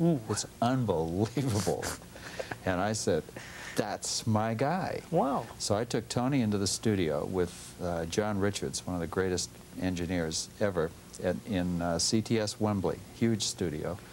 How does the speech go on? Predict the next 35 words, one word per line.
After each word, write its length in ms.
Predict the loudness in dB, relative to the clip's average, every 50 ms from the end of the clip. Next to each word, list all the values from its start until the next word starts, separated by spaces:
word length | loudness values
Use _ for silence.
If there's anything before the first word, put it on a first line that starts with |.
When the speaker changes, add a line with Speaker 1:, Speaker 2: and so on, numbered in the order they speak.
| -16 -14 -14 -14 -14 -14 -14 -14 -16 -16 -16 -14 -8 -2
Speaker 2:
And, 600 | 0 2 2 4 2 2 2 2 2 2 2 2
uh, 220 | 2 2 2 0 2
in 160 | 2 2 2
four 360 | 2 2 0 0 2 2 2 2
hours, 440 | 2 2 4 4 4 4 2 2 2
we 140 | 2 4 4
made 200 | 4 4 2 2
a 40 |
free-form 680 | 0 0 0 2 2 2 0 0 2 2 2 4 4 4
album. 360 | 4 2 2 0 -4 -6 -8 -10 -10 -2 0 0
Speaker 1:
Mm-hmm. 240 | 2 2 0 -2 -4 -6 -10 -18 -18 -16 -16 -16 -8 0
Speaker 2:
We 80 | 0 0
played 280 | 0 2 0 -2 0 2
one 320 | 2 2 2 2 2 2
blues. 400 | 4 4 4 4 4 2 2 2
That 140 | 2 2 2
was 140 | 2 2 2
the 80 | 2
last 340 | 2 2 2 0 -2 -2 0
thing 180 | 0 2 4 4
we 80 | 4 4
did. 240 | 4 4 2 4
Every 280 | 4 2 4 4 4 2
other 160 | 4 2 2
tune 440 | 0 2 2 2 4 4 4 2 2
was 400 | 2 2 4 4 4 2 0 -2 -4 -8 -16 -18 -18 -14 -6 -2
of 220 | 0 0 0 -2 -8 -16 -18 -18 -18 -18 -18 -16 -8 0
no 360 | 2 4 4 6 4 4 2 2
conception 760 | 2 2 2 2 2 2 2 2 2 0 0 0 0 0 0
to 140 | 0 0 0
start 340 | 0 2 2 2 4 4 4
off. 300 | 4 2 2 0 0 0
We 100 | 0 2
just 220 | 2 2 0 0
started. 480 | 0 0 0 0 0 0 0 -2 -4